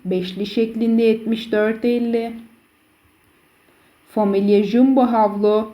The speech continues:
üç katlı, elli beş T L. Mega ekonomi olarak geçiyor bu da.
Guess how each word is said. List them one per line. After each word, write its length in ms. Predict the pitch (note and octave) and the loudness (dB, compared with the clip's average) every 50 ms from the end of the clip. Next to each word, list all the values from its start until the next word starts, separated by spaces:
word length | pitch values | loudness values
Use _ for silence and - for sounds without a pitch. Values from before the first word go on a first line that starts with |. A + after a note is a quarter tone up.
| - - | -12 -10
üç 260 | F#3+ G3+ G3+ - - | -10 -10 -10 -12 -10
katlı, 560 | - - G#3 G#3 G#3 - G#3+ G#3 G#3 G#3+ G#3 G#3 - - _ _ _ | -4 -2 -2 -2 -2 -4 -2 0 0 0 -2 -4 -8 -20 _ _ _
elli 300 | - F#3+ F3 E3+ F3+ F3 | -10 -8 -6 -4 -4 -2
beş 320 | F3 F#3 G3+ G3+ - - - | -2 -4 -4 -6 -8 -12 -8
T 340 | - A3+ G#3 G3+ G3+ G3+ G#3 | -6 -4 -2 0 0 2 2
L. 200 | G#3 G#3 G#3 G#3 G#3 - - - - | 4 2 2 0 -4 -14 -16 -12 -8
Mega 240 | G3+ G3+ F#3+ G3+ F#3+ | -6 -4 -2 -2 -4
ekonomi 640 | - F#3 F3+ - G3+ F#3 F3+ F3+ F3+ F#3 F3+ F3+ F3 - - - | -4 -6 -8 -6 -6 -2 -2 0 0 0 -2 -4 -6 -10 -14 -8
olarak 460 | - F3+ F3 E3+ E3+ F3 F3 - - - | -4 -4 -4 -2 -4 -6 -10 -12 -14 -12
geçiyor 500 | F3+ F3+ F3 - - G3 F3+ F3 E3+ E3+ | -10 -10 -10 -10 -6 -4 -2 -2 -2 -2
bu 120 | E3 D#3 | -4 -4
da. 260 | F3 F#3 A3 C#4 D4+ | -2 0 2 2 0